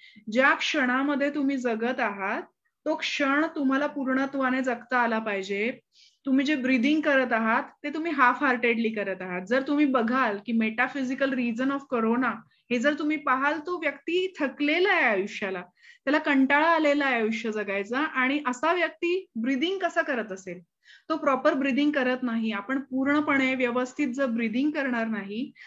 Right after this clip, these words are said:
तर आपले lungs weak होतील, आणि आपली श्वसन संस्था जर weak झाली, तर obviously तुम्हाला, तुमच्यावरती corona हल्ला करू शकणार आहे आणि तुम्हाला तो होऊ शकणार आहे.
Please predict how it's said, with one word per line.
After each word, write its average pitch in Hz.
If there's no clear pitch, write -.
तर 254
आपले 254
lungs 247
weak 233
होतील, 170
आणि 226
आपली 254
श्वसन 277
संस्था 330
जर 311
weak 254
झाली, 254
तर 269
obviously 285
तुम्हाला, 269
तुमच्यावरती 269
corona 262
हल्ला 247
करू 247
शकणार 240
आहे 240
आणि 262
तुम्हाला 233
तो 247
होऊ 247
शकणार 208
आहे. 180